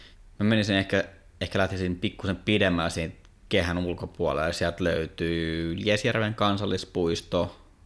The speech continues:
ja Torronsuo. Ne on ainakin sellaisia aika, aika yleisiä kuvauspaikkoja.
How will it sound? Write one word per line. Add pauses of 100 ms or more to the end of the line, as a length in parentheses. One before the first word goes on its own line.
(140)
ja
Torronsuo. (360)
Ne
on
ainakin
sellaisia
aika, (180)
aika
yleisiä (360)
kuvauspaikkoja.